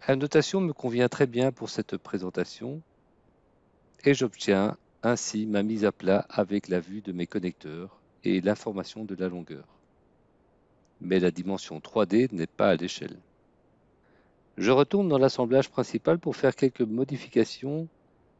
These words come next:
au parcours du harnais. J'ajoute quelques clips qui se positionnent à l'aide de ces références de contrainte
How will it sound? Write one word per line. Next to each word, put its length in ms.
au 100
parcours 520
du 320
harnais. 400
J'ajoute 520
quelques 320
clips 540
qui 100
se 140
positionnent 520
à 80
l'aide 240
de 320
ces 240
références 520
de 40
contrainte 460